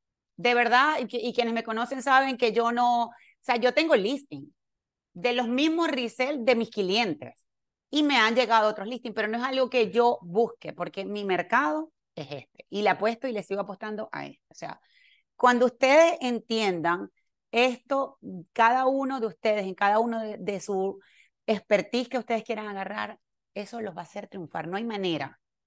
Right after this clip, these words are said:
No hay manera de que no sean noventa días para que ustedes vean resultados. Sé que hay muchos aquí nuevos, sé que hay muchos que a veces tenemos tanta información y buscamos y buscamos y buscamos y creamos parálisis en el momento.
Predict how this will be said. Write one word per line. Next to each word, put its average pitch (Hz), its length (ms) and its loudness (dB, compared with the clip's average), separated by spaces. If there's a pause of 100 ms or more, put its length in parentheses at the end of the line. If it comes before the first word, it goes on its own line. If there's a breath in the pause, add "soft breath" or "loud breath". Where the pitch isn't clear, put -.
(560)
No 202 120 -2
hay 233 100 2
manera 277 380 0
de 247 100 -2
que 208 120 -8
no 196 120 -6
sean 220 320 -8
noventa 208 560 -6
días 240 220 -8
para 190 160 -12
que 175 80 -12
ustedes 151 200 -16
vean 143 160 -10
resultados. - 520 -16 (640)
Sé 220 180 -2
que 254 80 2
hay 247 60 4
muchos 240 260 2
aquí 220 220 2
nuevos, 220 320 -4
sé 220 80 -6
que 220 80 -2
hay 214 60 -2
muchos 214 260 -4 (380 soft breath)
que 220 260 2
a 202 120 4
veces 240 640 -4 (320)
tenemos 208 380 -4
tanta 247 280 -8
información 175 600 -10
y 185 60 -8
buscamos 170 320 -6
y 180 40 -10
buscamos 175 300 -10
y 170 60 -10
buscamos 247 360 -14 (320)
y 170 100 -18
creamos 156 360 -6
parálisis 170 520 -4
en 143 120 -4
el 139 60 -4
momento. 135 420 -10